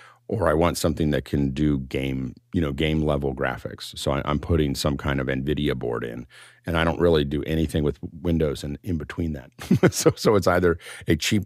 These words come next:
you know, a cheap little box like, uh, like this little Melee that, that Courtney got me onto, um, or it is a beefy game machine that has, you know, that I'm doing gra-, some kind of graphics with.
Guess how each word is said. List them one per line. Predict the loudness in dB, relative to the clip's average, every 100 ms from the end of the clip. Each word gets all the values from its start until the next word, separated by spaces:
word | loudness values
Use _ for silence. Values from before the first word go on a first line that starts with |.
| _ 2
you |
know, | 2 2
a | 0
cheap | -2 2
little | 4 6
box | 4 2 2 4
like, | 4 4
uh, | 2 2 -2 -4
like | -6 -4
this | -8 -6
little | -6
Melee | -6 -8 -12 -14
that, | -14 -16 -14 -12
that | -12 -6
Courtney | -6 -6
got | -12 -12
me | -14
onto, | -14 -10 -10 -10 -14 -18 -10 0
um, | 2 2 4
or | 6 8 6 4
it | 4
is | 4 2 0 -2 -6 -2
a | 0 0
beefy | -2 -2 -2 -2 0 -2 -6 -4
game | -4 -2 -6 -6
machine | -8 -6 -6 -6
that | -6 -8 -14
has, | -10 -8 -8 -10 -8
you | -4 -4
know, | -6 -8 -4 -2
that | 0
I'm | 2
doing | 0 0
gra-, | -6
some | -2 -2
kind | -2
of | -4
graphics | -6 -8 -12 -10
with. | -10 -10